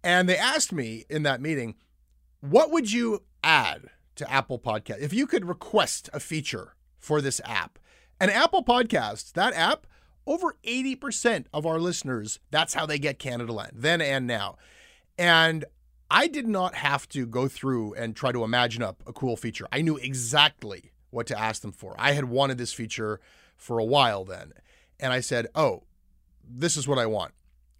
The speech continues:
When I ask listeners to support Canadaland, I say, "Give us, like, five bucks a month." I want that to be a button. Like, just look at your phone and let there be a button that you click and you're giving us five bucks a month.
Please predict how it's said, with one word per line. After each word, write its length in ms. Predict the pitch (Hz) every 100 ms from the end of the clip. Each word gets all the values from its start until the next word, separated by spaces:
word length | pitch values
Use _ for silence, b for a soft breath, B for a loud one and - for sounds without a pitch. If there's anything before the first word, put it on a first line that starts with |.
| _ -
When 120 | 160
I 120 | 208
ask 260 | 226 220 -
listeners 320 | 165 190 175
to 60 |
support 320 | 160 135 151 -
Canadaland, 480 | 123 113 113 151
I 60 | 139
say, 180 | 120 120
"Give 120 | 117
us, 160 | 123 -
like, 160 | 104
five 240 | - 117 113
bucks 200 | 117 -
a 40 |
month." 240 | 101 113 - B B B -
I 80 | 202
want 240 | 226 214
that 140 | 202 196
to 100 | 190
be 120 | 240
a 40 |
button. 400 | 165 226 - 98 - _ _ _ _
Like, 220 | 175 190 - _ _
just 200 | - 208
look 200 | 131 175
at 80 | 254
your 100 | 208
phone 520 | - 143 135 139 143 - -
and 200 | 139 143
let 140 | 160
there 120 | 196
be 420 | 147 131 127 123 123 b b -
a 420 | 123 123 113 107
button 640 | 101 107 202 208 208 202 185 -
that 140 | 127
you 100 | 117
click 440 | - 165 180 - - _ _ _
and 540 | 139 139 135 127 120 -
you're 140 | - 131
giving 200 | 143 135
us 120 | 123
five 180 | 120 113
bucks 220 | 110 -
a 20 |
month. 240 | 98 -